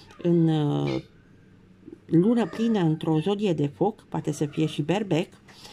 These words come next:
uh, care călătorește mult, își dorește lucruri noi, dorește să, uh, aibă noutăți la locul de muncă,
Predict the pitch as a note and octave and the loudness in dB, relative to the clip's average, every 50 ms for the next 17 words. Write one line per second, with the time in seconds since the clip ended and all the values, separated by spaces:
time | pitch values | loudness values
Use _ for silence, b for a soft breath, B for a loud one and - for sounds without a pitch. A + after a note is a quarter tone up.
0 | B B B B B - - F#3 F#3 F3+ - C#4 C#4 C4+ C4 B3 B3 - A#3 A3 | B B B B B -6 -4 -4 -4 -2 -2 0 0 2 0 0 -2 -2 -2 -2
1 | A3 A3 - F3+ F#3 A#3+ C4 B3+ - - C4 B3+ A#3+ A#3+ A#3+ A#3+ A#3 - - E3+ | -2 -2 -2 0 2 2 0 0 -2 -2 -2 0 0 0 0 -2 -2 -2 -2 -2
2 | F3 D#3+ D3 D3+ D3+ E3+ G#3+ A#3 A3 - - A#3 A3+ A3+ A#3 A3 - - A3+ A3+ | 0 0 2 2 2 2 2 0 0 -2 -2 0 0 0 -2 -2 -2 -2 -2 0
3 | G#3+ G#3+ G#3+ G#3+ A3 A3 A3 A3 G#3+ G3+ B B B B B B B B - G3+ | 0 0 0 0 0 0 0 0 -2 -4 B B B B B B B B -2 -2
4 | B3 A3+ A3+ A3 G#3+ - G#3+ F#3+ E3+ - F#3+ F3+ F3+ F3+ F3 F3+ B B B - | 0 2 0 0 -2 -2 -4 -4 -2 -2 -2 0 0 -2 -4 -6 B B B -6
5 | - E3 F3 F3 E3+ E3 E3 D#3+ D#3+ D#3+ D#3 D#3 - - - - - D3+ G3 F#3+ | -2 0 2 2 2 2 2 2 2 0 0 -2 -4 -8 -10 -8 -6 -2 -2 0
6 | E3+ D#3+ D#3+ D3 D3+ D3+ E3 E3+ - D4+ D4 C#4+ C4+ - - A3+ G#3+ G#3 G#3 G3+ | 0 0 2 2 2 0 -2 -2 0 2 2 2 2 -2 -4 -4 -2 -2 -2 -4
7 | G3 - F#3+ F3 G3 G3 F#3+ G3 G3 G3 G3 G3 F#3 - G3 F#3 F#3 | -4 -6 -4 -2 -2 -2 0 0 0 0 0 -2 -4 -4 -6 -6 -6